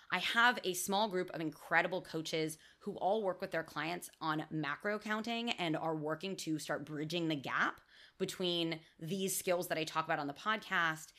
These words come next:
and the skills around macro coaching. And so if you would like to join that group, we do a lot of education around how to coach your clients around emotional eating, how to help your clients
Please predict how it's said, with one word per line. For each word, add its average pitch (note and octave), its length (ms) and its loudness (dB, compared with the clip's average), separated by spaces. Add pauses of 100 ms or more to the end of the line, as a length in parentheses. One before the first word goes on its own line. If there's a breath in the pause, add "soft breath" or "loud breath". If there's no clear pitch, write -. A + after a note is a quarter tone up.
(340 loud breath)
and E3+ 520 4 (100)
the F3 140 0
skills E3+ 600 4
around D#3 520 4
macro D#3 400 2
coaching. A3 540 -2 (360 loud breath)
And F3+ 180 2
so E3+ 380 8
if D#3+ 160 -2
you F3 60 0
would F3 100 0
like D#3+ 300 2
to - 100 -2
join D#3+ 540 0
that C#3 260 0
group, D3 400 -6
we D#3+ 140 -4
do D#3 240 -2
a D#3 80 -2
lot C#3+ 420 0
of - 140 -6
education C#3+ 500 -8
around B2 420 -8 (240 loud breath)
how E3 360 4
to D#3+ 180 -4
coach D3+ 240 -6
your D3+ 80 -8
clients C3+ 320 -6
around B2+ 160 -6
emotional C3 420 -8
eating, F#3 440 2 (300 loud breath)
how F3+ 400 4
to D#3 520 2 (220 loud breath)
help F#3 260 -2
your F#3 140 2
clients E3+ 420 0